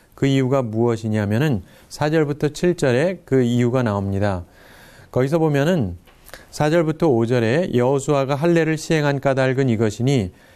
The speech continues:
애굽에서 나온 모든 남-, 백성 중 남자 곧 모든 군사는 애굽에서 나온 후 광야길에서 죽었는데 그 나온 백성은 다 할례를 받았으나 다만 애굽에서 나온 후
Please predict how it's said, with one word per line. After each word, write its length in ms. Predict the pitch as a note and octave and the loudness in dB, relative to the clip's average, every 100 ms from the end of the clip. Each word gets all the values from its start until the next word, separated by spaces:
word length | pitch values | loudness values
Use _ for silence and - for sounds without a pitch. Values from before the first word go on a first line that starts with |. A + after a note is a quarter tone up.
| _ | _
애굽에서 480 | A#2 B2 C#3 C#3 C#3+ | -2 0 2 0 0
나온 380 | C3 C3+ D3+ C#3 | 0 0 -2 -2
모든 480 | A2+ B2 C#3 D3+ C#3+ | 0 2 2 0 0
남-, 300 | A#2 A#2+ B2 | 0 -2 -4
백성 460 | B2 A#2+ - B2 A2+ | -6 -4 -2 -2 0
중 260 | B2 F#3 G3+ - - | 0 0 -4 -12 -8
남자 600 | A2+ A2+ A#2+ A2 G#2+ F#2+ | -4 -2 -2 -2 -2 -2
곧 320 | B2+ D#3 - _ _ | -2 -2 -4 _ _
모든 500 | - A#2 C#3 E3 F3 | -2 2 4 2 0
군사는 640 | D3+ C#3 B2+ C3+ D3 F3 E3+ - - | 0 0 0 0 0 -2 -6 -16 -4
애굽에서 440 | A#2 A#2+ C#3 C3+ | -2 2 0 0
나온 300 | B2+ A#2+ A#2+ | 0 0 0
후 140 | B2+ C3+ | -2 -2
광야길에서 920 | - G#2 B2 C3+ C3 C3 B2 A#2+ A#2+ | -2 0 2 0 -2 -2 0 0 -4
죽었는데 800 | - A#2 A#2 A2 G2 A#2 E3+ G3+ - - - | -4 -2 -2 -2 -2 0 0 -2 -10 -20 -12
그 120 | - | -2
나온 420 | D#3+ C#3 C3 D#3 D#3 | 0 2 0 -2 -2
백성은 580 | D3+ - D3+ F3 G#3 G3+ - - | -4 -2 -2 0 0 -4 -14 -12
다 400 | G2+ A#2 C3 C3+ | -4 -2 0 -2
할례를 540 | B2+ F#3 F3+ E3+ F3 | 0 2 2 2 0
받았으나 720 | C#3 A2+ A2+ - B2 C#3+ G2 - - - | 0 -2 -2 -2 0 0 -2 -8 -20 -10
다만 320 | A2+ A#2 B2+ | -4 -2 -2
애굽에서 720 | - C3 D3 F3 E3 D#3+ E3 | 0 0 2 2 2 0 0
나온 340 | D3 B2+ C3 C3 | 0 0 0 0
후 380 | C#3 F3+ G3 | 0 2 0